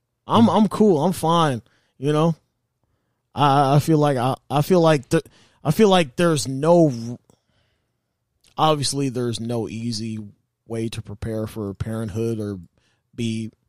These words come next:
Speaker 1: a dad, but I feel like there's just some shit that's so simple that could just be, that could just be human nature and it could just be common sense that, you know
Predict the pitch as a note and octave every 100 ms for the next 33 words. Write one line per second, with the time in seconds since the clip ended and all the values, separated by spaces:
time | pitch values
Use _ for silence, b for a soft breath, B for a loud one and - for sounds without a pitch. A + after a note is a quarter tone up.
0 | _ _ - F2+ G#2+ A#2+ C3 - _ _
1 | _ _ A#2 B2+ A#2+ - _ _ _ _
2 | _ _ - D3+ F#3 D3 C3 C#3 C#3+ C#3+
3 | - D3 C3+ D3 C#3 B2 - C3+ A#2 C#3+
4 | D3 B2+ A#2+ A2 G#2+ A#2+ - B2+ B2 A2+
5 | _ _ _ _ _ _ _ _ _ _
6 | _ - C3+ A2 B2+ - B2 A#2+ C#3 C3+
7 | A#2+ A2+ C#3 - A2+ A2+ _ _ _ A#2+
8 | A#2+ A2+ A#2 A#2 A#2 A2+ A2+ - C#3 C3+
9 | - - _ _ _ _ _ _ _ _
10 | _ _ _ _ - A#2+ A#2+ - _ _
11 | _ _ _ _ _ _ - D3 C3+ C3